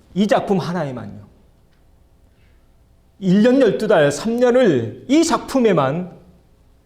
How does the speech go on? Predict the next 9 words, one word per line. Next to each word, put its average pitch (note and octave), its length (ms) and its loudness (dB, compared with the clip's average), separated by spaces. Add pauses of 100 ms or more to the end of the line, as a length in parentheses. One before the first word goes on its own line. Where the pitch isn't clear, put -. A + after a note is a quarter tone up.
(500)
혼신의 D#4 460 0
힘을 F#3 480 -2 (680)
다했던 C#3 500 -6
것입니다. - 480 -14 (2500)
그런데 F3 440 2
성경에 G3 340 0
보니까 A#2+ 680 -4 (1080)
처음에는 B3 760 0
돌이었는데 B2 1000 0